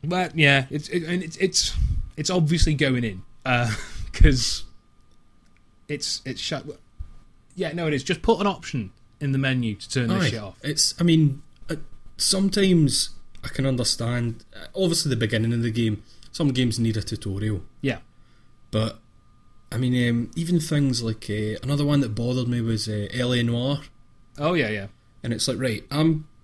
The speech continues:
Speaker 2: bu-, I'm buying this game because I want to be a detective. I'm obviously gonna be trying to think critically,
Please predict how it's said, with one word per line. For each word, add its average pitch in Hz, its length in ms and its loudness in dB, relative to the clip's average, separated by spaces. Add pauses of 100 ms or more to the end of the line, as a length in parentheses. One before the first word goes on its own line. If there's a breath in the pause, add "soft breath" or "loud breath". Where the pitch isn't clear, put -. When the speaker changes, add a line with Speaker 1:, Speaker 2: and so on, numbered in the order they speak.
(140)
Speaker 2:
bu-, 143 240 0
I'm 156 140 2
buying 139 280 2
this 135 140 0
game 113 240 0
because 110 280 -4
I 110 80 0
want 113 200 -2
to 110 60 -4
be 104 160 -4
a - 20 -2
detective. 104 760 -4 (960)
I'm 104 300 2 (100)
obviously 127 360 -2
gonna 110 160 2
be 110 100 0
trying 113 280 -2
to - 60 -8
think - 380 -4
critically, 151 500 0